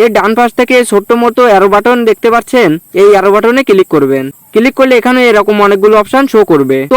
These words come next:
আপনি এই অপশনগুলোর ভেতর থেকে ক্লিন ব্রাউজিং ফ্যামিলি ফিল্টার, এটা সিলেক্ট করে দিবেন। ওকে, তো এখন কিন্তু আমাদের সেটিংসটা করা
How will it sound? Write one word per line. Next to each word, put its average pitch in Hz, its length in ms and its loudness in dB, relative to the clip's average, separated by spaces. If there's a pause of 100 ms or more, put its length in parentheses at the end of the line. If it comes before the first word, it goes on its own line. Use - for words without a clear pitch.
(100)
আপনি 240 220 -2
এই 240 120 2
অপশনগুলোর 233 520 -2
ভেতর 202 300 0
থেকে 240 180 0 (200)
ক্লিন 247 320 0
ব্রাউজিং 220 360 0 (140)
ফ্যামিলি 220 360 0
ফিল্টার, 226 400 0 (400)
এটা 233 220 0
সিলেক্ট 208 320 0
করে 156 200 2
দিবেন। 135 220 -2 (320)
ওকে, 254 220 0
তো 262 40 2 (100)
এখন 240 220 -2
কিন্তু 247 240 -2
আমাদের 233 320 -2
সেটিংসটা 226 540 -4
করা 190 160 2